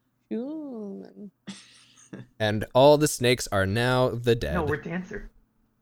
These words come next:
Speaker 2: <laughs> All right, so Anton smashes this snake against the wall with his shield, turns back to you, and you hear another voice outside of the house going,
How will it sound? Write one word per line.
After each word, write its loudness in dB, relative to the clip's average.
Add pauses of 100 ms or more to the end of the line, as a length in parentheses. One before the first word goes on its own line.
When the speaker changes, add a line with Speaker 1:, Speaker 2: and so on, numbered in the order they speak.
(720)
Speaker 2:
<laughs> -6 (3250)
All 4
right, 0 (220)
so 0 (880)
Anton 4
smashes 0
this -2
snake -6
against -4
the -2
wall 0
with -4
his -4
shield, -8 (560)
turns 0
back 0
to -6
you, -4 (240)
and -2
you 2
hear 6
another 6
voice 0
outside -2
of -4
the -2
house -2
going, -4